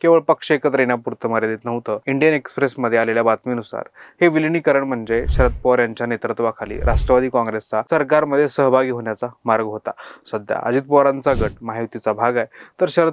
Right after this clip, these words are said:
पवारांचा गट महाविकास आघाडीत आहे. पण या नवीन समीकरणामुळं महाराष्ट्राच्या सत्तेचं चित्रच बदलणार होतं. मंत्रिमंडळ विस-, मंत्रिमंडळ विस्ताराची आणि नवीन चेहऱ्यांना संधी देण्याची चर्चाही अनौपचारिकरित्या सुरू झाली होती. शरद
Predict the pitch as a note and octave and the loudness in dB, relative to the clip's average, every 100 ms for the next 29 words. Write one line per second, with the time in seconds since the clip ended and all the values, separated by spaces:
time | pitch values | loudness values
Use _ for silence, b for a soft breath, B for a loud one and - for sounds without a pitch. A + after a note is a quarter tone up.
0 | - D#3+ D#3 C#3+ D3 B2 A#2+ - A#2 A2+ | 2 4 4 2 0 2 0 0 0 0
1 | A2+ A2 A2 G#2+ G#2+ - _ _ - A2 | -2 -2 -4 -4 -6 -10 _ _ -10 -8
2 | A2 A2+ C3 C#3 C#3+ C#3 C3+ B2 A#2+ A2 | -4 0 0 0 -2 0 0 0 0 -2
3 | A2 B B - G#2 B2 B2+ - C3+ C#3+ | -6 B B -4 0 0 0 0 0 -2
4 | C3+ - B2 B2 B2 B2 B2+ B2 A2+ G#2+ | -4 -2 -2 -2 -2 0 2 2 0 -2
5 | G#2+ G#2 - B B B - G#2+ A2 G#2+ | -6 -6 -14 B B B -8 -4 -2 -2
6 | G#2 A#2+ A#2+ _ A#2+ A#2+ A#2+ A2+ G#2+ G#2 | 0 -2 -4 _ -8 -4 -2 -2 -4 -4
7 | A#2+ - C3+ A#2+ - B B - F#3 F#3 | -2 0 0 0 -6 B B 0 2 4
8 | F3+ F3+ E3 D#3+ D3 D3 C#3 C3 C3 B2 | 2 2 4 4 4 0 0 -2 0 0
9 | A#2+ A2+ A#2 B2 A2+ - A#2+ A2 C3 C#3 | -2 -2 -4 -2 0 0 0 -2 -2 -2
10 | B2+ - D3+ C#3+ C3 A2 G#2+ A2 B B | -2 0 2 2 0 0 0 -2 B B
11 | _ B2 A#2 A2+ A2 A2 - - G#2 A#2+ | _ -2 0 0 -2 -6 -12 -12 -10 -10
12 | B B - A2+ | B B -2 -2